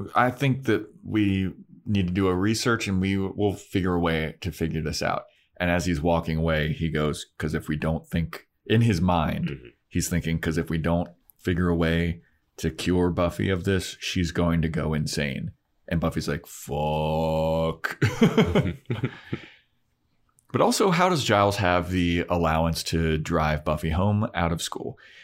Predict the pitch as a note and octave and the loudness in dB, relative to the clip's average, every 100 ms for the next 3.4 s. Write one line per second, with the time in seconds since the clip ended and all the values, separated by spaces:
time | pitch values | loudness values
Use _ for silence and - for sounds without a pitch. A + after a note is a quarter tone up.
0 | - - - G2+ F#2+ F2+ G#2+ G#2 D#2+ D2+ | -20 -16 -4 0 2 4 2 0 0 0
1 | B1 A#1+ - A#1+ - - - B1+ B1+ D#2 | 0 -2 -4 -8 -12 -12 -6 -4 2 2
2 | D#2 E2 C#2 E2 D#2+ D2+ - - - C#2+ | 2 -2 -2 0 2 2 -2 -8 -4 -2
3 | C2 C2+ - C#2 | -4 -6 -8 -8